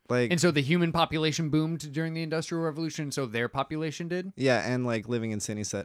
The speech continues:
Speaker 1: city centers.
Speaker 2: Oh, of course. Urban centers became way more dense in the, during the Industrial Revolution. Like, they, yeah, that's right, because they declined after the Roman era, and then, um, things
Speaker 1: Yeah, as
Speaker 2: became
Speaker 1: soon as
Speaker 2: rather r-, rural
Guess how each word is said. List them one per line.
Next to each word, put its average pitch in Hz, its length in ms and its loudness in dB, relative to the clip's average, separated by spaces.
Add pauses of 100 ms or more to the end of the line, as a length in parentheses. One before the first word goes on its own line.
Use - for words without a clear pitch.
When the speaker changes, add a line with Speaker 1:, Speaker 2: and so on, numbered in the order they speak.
Speaker 1:
city 113 300 -4
centers. 101 400 -4
Speaker 2:
Oh, 214 160 10
of 175 160 0
course. 254 520 4
Urban 247 380 2
centers 196 300 0
became 175 320 -2
way 208 480 2
more 175 420 2
dense 165 440 0
in 160 200 -4
the, 151 140 -4
during 151 320 -2
the 147 80 -2
Industrial 143 420 -2
Revolution. 123 580 -6
Like, 120 200 -6
they, 151 260 -4 (240)
yeah, 110 460 -6 (100)
that's 135 240 -4
right, 107 240 -2
because 123 160 -8
they 151 140 -2
declined 147 420 -4
after 135 220 -2
the 120 80 -4
Roman 120 360 -4
era, 104 460 -6
and 110 180 -8
then, 107 360 -8
um, 101 380 -8 (480)
things 123 120 -2
Speaker 1:
Yeah, 123 80 2
as 117 40 2 (100)
Speaker 2:
became 120 120 -2
Speaker 1:
soon 117 40 0
as 113 40 2
Speaker 2:
rather 113 220 -2
r-, 107 240 -4
rural 113 460 -4